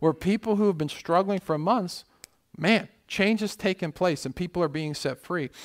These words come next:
Healing is taking place, and we're still believing for mighty miracles and moves of God,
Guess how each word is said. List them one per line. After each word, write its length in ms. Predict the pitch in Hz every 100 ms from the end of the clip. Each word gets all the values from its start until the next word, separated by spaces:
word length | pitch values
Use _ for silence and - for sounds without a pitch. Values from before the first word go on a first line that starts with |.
| - -
Healing 520 | - - 262 247 190
is 180 | 147 -
taking 360 | - 135 127 120
place, 320 | - 120 - - 156
and 140 | 180 208
we're 80 |
still 380 | 226 - 214 240
believing 480 | 240 202 180 190 196
for 160 | - 160
mighty 400 | 165 202 240 233
miracles 500 | 208 202 202 190 165
and 100 | 156
moves 300 | 165 196 190
of 160 | 165
God, 380 | 156 160 131